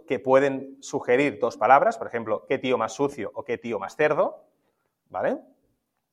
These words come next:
Y como curio-, estos son los tipos de sinónimos, ¿vale? Y como curiosidad, si un término es claramente más extremo que otro, ¿vale?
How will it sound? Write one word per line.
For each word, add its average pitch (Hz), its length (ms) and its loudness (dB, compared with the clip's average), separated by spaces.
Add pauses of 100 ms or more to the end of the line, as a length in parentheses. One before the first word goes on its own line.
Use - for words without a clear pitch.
(500)
Y 233 200 0
como 127 220 0
curio-, 120 220 -4
estos 131 180 -8
son 135 80 2
los 113 140 -2
tipos 113 240 -4
de 107 80 -4
sinónimos, 95 500 -14
¿vale? 101 180 -10 (340)
Y 196 100 -4
como 190 260 4
curiosidad, 135 880 0 (260)
si - 240 -4
un 247 200 0
término 113 520 0
es 185 260 -6
claramente 147 840 0
más 170 240 0
extremo 120 500 -6
que 117 120 -6
otro, 175 460 -4 (420)
¿vale? 156 320 -6